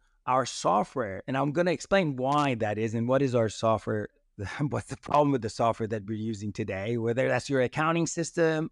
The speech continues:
or your electronic medical record system if you're a physician, or if you, uh, project management systems, if you're an engineer or a project manager, any software that we use,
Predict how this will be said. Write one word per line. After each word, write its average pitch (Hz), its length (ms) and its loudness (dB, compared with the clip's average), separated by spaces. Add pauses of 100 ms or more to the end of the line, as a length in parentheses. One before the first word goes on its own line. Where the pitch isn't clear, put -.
or 127 220 2
your 120 200 0
electronic 120 480 0
medical 127 300 0
record 143 320 -2
system 160 320 -2
if 147 140 -2
you're 160 100 2
a 143 40 0
physician, 151 680 -2 (540)
or 135 500 4
if 123 240 -8 (120)
you, 127 440 -2
uh, 120 220 0
project 120 420 -2
management 165 480 0
systems, 165 480 0
if 143 180 -4
you're 131 200 2
an 123 80 2
engineer 135 640 0
or 113 120 0
a 107 60 -6
project 110 340 0
manager, 156 760 0 (500)
any 233 500 0
software 147 540 0
that 123 200 0
we 117 100 -4
use, 92 500 -8